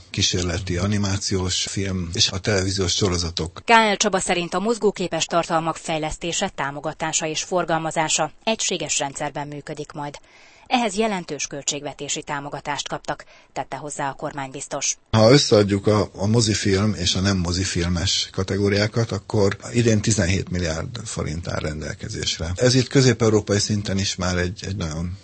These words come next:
Speaker 1: komoly összeg.
Speaker 2: Arra törekszenek, hogy valamennyi műfajban rendszeresen szülessenek művek. Az alkotókat is arra buzdítják, hogy egy-egy forgatókönyv fejlesztésénél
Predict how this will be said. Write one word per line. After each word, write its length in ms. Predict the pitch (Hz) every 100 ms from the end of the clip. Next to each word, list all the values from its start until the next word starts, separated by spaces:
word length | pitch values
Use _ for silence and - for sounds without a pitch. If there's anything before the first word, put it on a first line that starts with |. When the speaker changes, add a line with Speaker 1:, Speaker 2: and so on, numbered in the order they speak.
| -
Speaker 1:
komoly 440 | - 85 80 85 90 - -
összeg. 420 | - - - 95 - -
Speaker 2:
Arra 280 | - 170 170
törekszenek, 640 | 190 180 180 190 180 180
hogy 140 | 220
valamennyi 440 | 214 240 202 180 170
műfajban 520 | 165 156 170 160 160
rendszeresen 600 | 180 180 170 151 - 131
szülessenek 640 | - 147 131 - 147 139
művek. 400 | 151 143 143 - - _ - - -
Az 140 | - 226
alkotókat 580 | 220 196 160 147 160
is 120 | 156 -
arra 260 | 180 170
buzdítják, 580 | 156 160 165 156 165 156
hogy 140 | 165
egy-egy 260 | 160 175 165
forgatókönyv 720 | - 180 175 165 170 - 165
fejlesztésénél 1000 | - 170 160 160 - 160 - 160 156 156